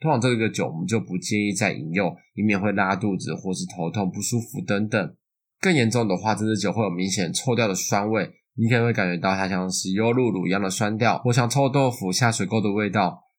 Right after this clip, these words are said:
这个则是更严重的一些感染后的味道。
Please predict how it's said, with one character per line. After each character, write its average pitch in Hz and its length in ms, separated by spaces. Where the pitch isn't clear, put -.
这 151 120
个 131 120
则 107 240
是 120 160
更 165 240
严 98 160
重 101 200
的 92 120
一 92 120
些 95 380
感 98 200
染 107 140
后 107 220
的 90 140
味 92 200
道。 85 360